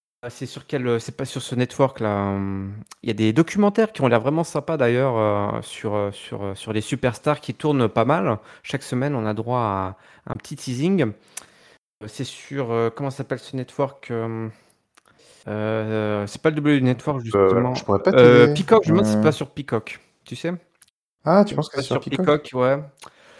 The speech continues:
Speaker 1: Et si c'est pas sur Peacock, eh bien c'est sur autre chose, Giscal, d'accord ?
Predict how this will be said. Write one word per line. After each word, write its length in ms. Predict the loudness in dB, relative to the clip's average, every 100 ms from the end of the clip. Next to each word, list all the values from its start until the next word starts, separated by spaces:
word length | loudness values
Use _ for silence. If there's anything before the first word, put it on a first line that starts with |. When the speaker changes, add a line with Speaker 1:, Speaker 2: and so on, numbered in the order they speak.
| -14 -12
Speaker 1:
Et 40 |
si 100 | -8
c'est 100 | -4
pas 100 | -4
sur 160 | -4 -6
Peacock, 360 | -4 -2 -2
eh 40 | -2
bien 100 | -4
c'est 100 | -2
sur 140 | 0
autre 200 | 0 0
chose, 220 | -2 -2
Giscal, 420 | -2 -4 -6 -6 -8
d'accord ? 340 | -10 -6 -6